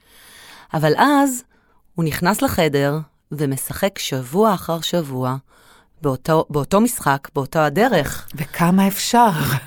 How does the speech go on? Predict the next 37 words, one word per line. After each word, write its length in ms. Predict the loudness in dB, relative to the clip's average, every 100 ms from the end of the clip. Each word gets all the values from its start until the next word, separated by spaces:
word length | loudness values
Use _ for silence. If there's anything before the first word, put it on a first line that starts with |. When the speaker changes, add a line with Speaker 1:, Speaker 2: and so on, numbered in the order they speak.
| -8
Speaker 1:
זה 200 | 0 2
ממש 380 | 4 4 2 2
הייתה 220 | 2 4
המחשבה 520 | 4 2 0 2 4 2 0
כמה 340 | 2 4 2
אפשר 440 | 0 -2 2 2 4
גם 200 | 2 2
לשאת 460 | 0 -2 -4 -4
את 80 | -6
זה, 200 | -2 -2 -2 -8 -20 -20 -4
וזה 180 | -2 0
כמה 260 | 0 2 4
זה 100 | 4
נכון 260 | 2 2
טיפולית. 680 | 0 0 2 4 2 0 -14 -16 _ _ _ _ -8
מתי 540 | -4 0 2 4 4 2
נכון 600 | 0 0 2 4 4 0 -2 _
לנסות 400 | -2 -2 -2 -2
למשוך 320 | -2 0 -2
אותו 180 | 0 -2
קצת, 400 | -2 2 2 2
מתי 340 | -4 0 2 2
זה 300 | 2 2 2 -4 -10 0
יהיה 160 | 4
לו 80 | 4
יותר 280 | 2 0 -2
מדי. 520 | 0 2 4 4 2 -6 -20 -20 _
אני 80 | -12
חושבת 360 | -4 -2 0 0
שהיו 300 | 0 2 2
לנו 220 | 2 2
אז 160 | 2
הרבה 260 | 0 0 2
מאוד 280 | 2 2 0
דיונים 400 | 0 0 2 0
וחשיבה 500 | -2 -4 -6 0 0
בינינו, 640 | 2 2 2 2 4 2